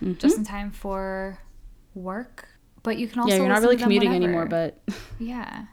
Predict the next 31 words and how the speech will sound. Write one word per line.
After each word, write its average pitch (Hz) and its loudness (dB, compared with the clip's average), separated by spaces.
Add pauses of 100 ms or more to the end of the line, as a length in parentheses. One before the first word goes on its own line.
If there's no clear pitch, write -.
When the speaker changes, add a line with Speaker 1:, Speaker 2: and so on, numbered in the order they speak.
(680)
Speaker 2:
Listen 220 -8
to 254 -4
them 247 -2
whenever, 214 -2
and 220 -2
you 233 -2
can 240 2
binge 226 2
listen 190 -4
now 160 -4
because 202 -6
we've 202 -6
got, 208 0
this 220 -2
is, 233 -6
like, 247 -4
episode 208 -4
twenty-nine. 185 -6 (600)
Speaker 1:
Yeah, 226 6
that's 269 4
weird. 196 2
Speaker 2:
So 233 -8
there's, 220 -4
like, 226 -6
a 226 -2
lot 196 2
that 196 -4
you 202 -6
can - -10
listen 170 -12
to. - -16